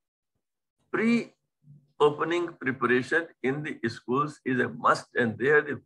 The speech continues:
work culture has to change. We take things, we are accustomed to taking things casually, but can we really transform or bring about an attitudinal transformation amongst those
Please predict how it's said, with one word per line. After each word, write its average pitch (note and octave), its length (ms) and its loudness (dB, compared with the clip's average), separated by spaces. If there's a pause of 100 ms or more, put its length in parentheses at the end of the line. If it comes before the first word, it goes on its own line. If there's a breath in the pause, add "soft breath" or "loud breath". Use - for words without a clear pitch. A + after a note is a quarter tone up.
work D#3 260 0
culture B2+ 340 0
has A2 140 2
to - 180 -20
change. - 200 -14 (560)
We A#2+ 120 -4
take D#3 360 -6
things, B2 180 -10
we G#2+ 80 0
are G#2+ 100 2
accustomed F3 440 -4
to D3 180 -8
taking A#2+ 320 -2
things A#2+ 240 -6
casually, A#2+ 540 0 (960)
but C3 200 -8
can D#3+ 320 -8
we F#3+ 100 -4
really C#3 300 -2
transform A#2 760 -2 (420)
or A#2+ 120 2
bring D#3 400 -8
about C3+ 360 0
an C3+ 120 -6 (100)
attitudinal D#3 560 -4
transformation A#2+ 840 0 (140)
amongst A#2 360 -4
those B2 320 2